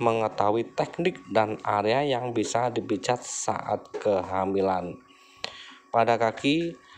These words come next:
adalah bagian yang paling aman untuk dipijat. Selain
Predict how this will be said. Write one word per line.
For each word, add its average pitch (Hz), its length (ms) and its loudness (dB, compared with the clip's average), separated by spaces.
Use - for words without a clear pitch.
adalah 131 480 4
bagian 120 480 2
yang 117 320 0
paling 175 400 0
aman 120 640 -2
untuk 113 560 0
dipijat. 98 880 0
Selain 120 800 0